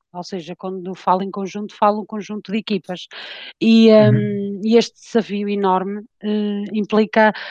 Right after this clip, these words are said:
Speaker 1: a saúde psicológica e os riscos psicossociais, eh, no trabalho, principalmente na gestão de stress,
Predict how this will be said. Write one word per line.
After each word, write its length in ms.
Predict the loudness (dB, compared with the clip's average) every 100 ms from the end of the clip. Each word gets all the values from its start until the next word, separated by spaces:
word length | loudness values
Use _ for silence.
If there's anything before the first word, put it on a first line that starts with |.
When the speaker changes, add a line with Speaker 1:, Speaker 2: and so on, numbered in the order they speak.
| -2
Speaker 1:
a 80 | 0
saúde 280 | 0 -2 -4
psicológica 800 | -8 -6 0 0 0 -6 -4 -2
e 220 | 0 -4
os 100 | -6
riscos 380 | -8 -8 -14 -16
psicossociais, 1300 | -14 -6 -2 -4 -6 -18 -10 0 4 4 2 -6 -18 -18 -18 -18 -12 -2
eh, 360 | 2 2 0 -2
no 140 | -2
trabalho, 500 | 0 2 2 0 -6
principalmente 500 | -16 -6 -6 -4 -6
na 100 | -8
gestão 300 | -8 -10 -10
de 80 | -12
stress, 560 | -18 -6 -6 -6 -18